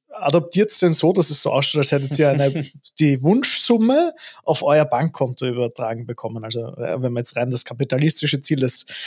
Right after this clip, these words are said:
Speaker 1: des, äh, Ertrags zum Beispiel, äh, verfolgt, dazu auch die gute Folge, äh, Folge mit Benjamin Ruschin vor kurzem, ähm, dann,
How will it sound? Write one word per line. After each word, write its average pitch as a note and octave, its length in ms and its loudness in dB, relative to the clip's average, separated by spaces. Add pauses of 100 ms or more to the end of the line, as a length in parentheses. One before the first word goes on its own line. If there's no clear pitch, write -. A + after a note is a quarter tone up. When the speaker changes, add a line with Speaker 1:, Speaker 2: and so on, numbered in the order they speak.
(260)
Speaker 1:
des, - 300 0
äh, - 80 -4
Ertrags A#2+ 1040 -2
zum F#3 140 0
Beispiel, F3 520 2
äh, D3 220 2
verfolgt, D3+ 600 -2
dazu C3 200 0
auch - 60 -8
die C3 120 -10
gute - 340 -12
Folge, B2 440 -2
äh, C3+ 80 -4
Folge C3 260 -2
mit B2 220 -4
Benjamin B2 340 -4
Ruschin F3+ 380 2 (540)
vor - 100 -8
kurzem, E3 460 0 (160)
ähm, C3+ 560 -2 (600)
dann, C3 400 -2